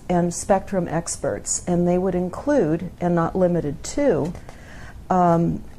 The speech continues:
Stanford University, 'cause of course many universities are involved in this technology that are mili-, funded by the military. Um, but the White House, uh, spectrum management team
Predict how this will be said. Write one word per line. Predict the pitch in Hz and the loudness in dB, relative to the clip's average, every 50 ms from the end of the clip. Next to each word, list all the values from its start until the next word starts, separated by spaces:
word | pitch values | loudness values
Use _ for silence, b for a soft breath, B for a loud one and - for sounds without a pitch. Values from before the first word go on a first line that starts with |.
| - - - - | -12 -10 -8 -6
Stanford | - - - 233 202 208 220 214 240 233 214 | -4 -2 2 2 4 4 2 2 2 2 2
University, | 214 202 202 190 175 175 185 180 - - 220 196 214 226 233 | 2 2 2 2 0 0 0 0 0 0 2 2 2 2 0
'cause | - - 208 190 - - | -2 -6 -6 -6 -6 -6
of | - - - | -8 -8 -4
course | - 185 185 180 - - | 0 0 0 0 0 -2
many | 196 190 190 196 196 190 | 0 0 2 2 2 0
universities | 185 185 185 170 180 180 175 - - 180 180 175 175 175 - - - | 0 0 0 0 0 -2 -2 -2 -2 0 2 2 2 0 -2 -4 0
are | 170 170 165 | 2 2 2
involved | 165 165 165 160 156 151 156 175 202 208 - - - - - - | 2 2 0 2 2 4 4 4 2 0 -4 -12 -16 -12 -8 -6
in | 190 185 185 | -4 -2 -2
this | 180 180 - | -2 -2 -2
technology | - 208 190 - 190 180 180 180 185 185 180 - 190 185 | -2 -4 -2 0 0 0 2 2 2 0 0 0 -2 -2
that | 180 180 170 160 | 0 0 0 0
are | 165 | 0
mili-, | 160 165 165 160 170 175 - - - | 0 0 0 0 -2 -4 -6 -10 -6
funded | - - 175 175 175 170 170 | -2 0 2 2 2 0 0
by | 170 165 | 0 0
the | 156 156 | 0 0
military. | 151 151 151 151 175 175 - - 202 196 196 214 247 262 - B B B B B B B B B B B B B B | 0 0 2 2 0 -2 -2 -2 0 0 2 0 0 -2 -6 B B B B B B B B B B B B B B
Um, | - 190 185 180 175 175 180 180 - - - - - | 2 4 6 6 4 4 0 -2 -6 -8 -12 -6 0
but | 180 202 190 190 - | 2 4 4 4 2
the | - 190 185 185 | 2 2 4 6
White | 190 208 226 254 254 | 6 6 4 4 2
House, | 233 254 226 220 220 214 - - - - - - | 2 0 0 0 0 -2 -2 -4 -4 -6 -6 -2
uh, | 190 190 185 | 0 0 0
spectrum | - - - - 208 208 214 - 214 190 190 | 0 0 2 2 2 2 2 0 0 2 4
management | 185 180 180 190 208 202 - 208 214 208 214 - | 4 2 2 2 0 -2 0 0 0 0 0 0
team | - 220 208 175 151 156 160 190 190 | -2 0 0 2 2 0 -2 -4 -6